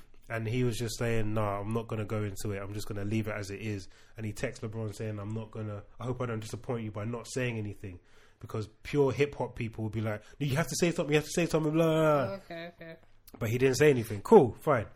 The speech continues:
Speaker 1: No harm, no foul, whatever. Then,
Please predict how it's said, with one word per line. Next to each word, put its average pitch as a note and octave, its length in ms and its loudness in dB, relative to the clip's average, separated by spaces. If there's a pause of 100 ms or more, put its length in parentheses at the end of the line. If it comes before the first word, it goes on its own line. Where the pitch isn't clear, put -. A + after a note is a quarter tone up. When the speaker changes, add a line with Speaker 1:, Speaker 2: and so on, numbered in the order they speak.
(480)
Speaker 1:
No E3+ 160 8
harm, D3 300 4
no C3+ 120 4
foul, B2 280 0
whatever. G#2 400 -4 (640)
Then, F#3 400 8